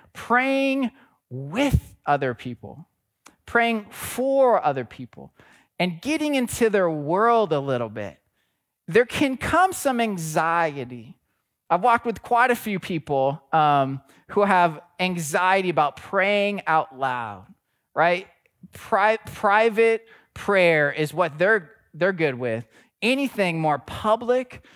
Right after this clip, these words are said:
"Nah, I'm good, I'm good, I'm good." Well, I wanna talk about a faith story in the Bible. And it's the story behind the story. Do you guys know who led the Apostle Paul to Christ?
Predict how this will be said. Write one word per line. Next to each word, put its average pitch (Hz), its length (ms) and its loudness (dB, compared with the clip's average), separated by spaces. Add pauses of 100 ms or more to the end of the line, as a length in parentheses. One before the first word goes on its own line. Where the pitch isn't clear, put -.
(220)
"Nah, 147 500 0
I'm 135 140 -4
good, 120 260 -4
I'm 123 140 -6
good, 104 260 -4
I'm 117 140 -10
good." 107 260 -12 (720)
Well, 185 100 6
I 262 40 4
wanna 330 100 2
talk 294 300 0
about 160 420 2 (880)
a 160 60 -2
faith 196 320 -2
story 135 520 -4
in 143 160 -10
the 135 80 -4
Bible. 110 320 -4 (800)
And 202 580 2 (380)
it's 226 240 -2
the 226 80 0
story 320 400 0
behind 196 480 0
the 135 60 -4
story. 120 500 -10 (840)
Do 185 80 -12
you 339 100 -2
guys 320 300 4
know 208 340 4
who 214 160 -6
led 190 220 4
the 170 80 0
Apostle 165 360 -2
Paul 143 280 -2
to 127 80 -10
Christ? 143 480 -6